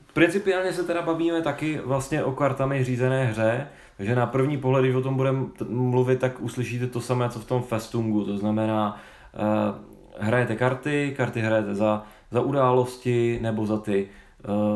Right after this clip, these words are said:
posily, za ty takzvané replacement point, nebo za ty, za ty operace, nebo za ty, za ty přesuny. Takže z tohohle pohledu na první pohled to vypadá hrozně podobně.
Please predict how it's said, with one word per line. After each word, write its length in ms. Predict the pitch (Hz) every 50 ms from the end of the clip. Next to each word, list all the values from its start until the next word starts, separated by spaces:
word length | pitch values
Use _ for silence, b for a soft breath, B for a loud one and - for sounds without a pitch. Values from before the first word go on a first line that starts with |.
| 104 -
posily, 380 | - 120 120 - - 139 131 127
za 80 | 120
ty 100 | 110 120
takzvané 400 | 110 113 107 104 107 104 101 98
replacement 600 | 104 110 110 - 123 127 127 - 127 123 120 110 -
point, 240 | - 113 110 107
nebo 200 | 107 110 104 110
za 120 | 107 107 110
ty, 440 | 107 - 110 110 107 107 107 98 85 76 78 80
za 140 | 85 98 104
ty 160 | 101 - 107
operace, 760 | - 98 - - 110 110 110 110 - - - 113 113 113 110 110 B B B B B -
nebo 160 | 110 107 107
za 100 | 107 104
ty, 200 | - 113 110 - 98
za 120 | 98 101
ty 100 | 98 113
přesuny. 480 | 107 - - 104 - - 107 107 95 90
Takže 180 | 98 95 98
z 60 | - -
tohohle 300 | - 123 127 143 143 135
pohledu 280 | - 127 131 139 135 135
na 100 | 131 123
první 320 | - 139 135 135 135 123
pohled 260 | - 123 120 131 123
to 80 | 127 131
vypadá 500 | 127 123 123 127 120 123 127 127 127 127 B B B B B B
hrozně 460 | B 98 107 113 117 120 113 117 151
podobně. 640 | 135 123 123 117 110 107 104 107 104 104 107 127 147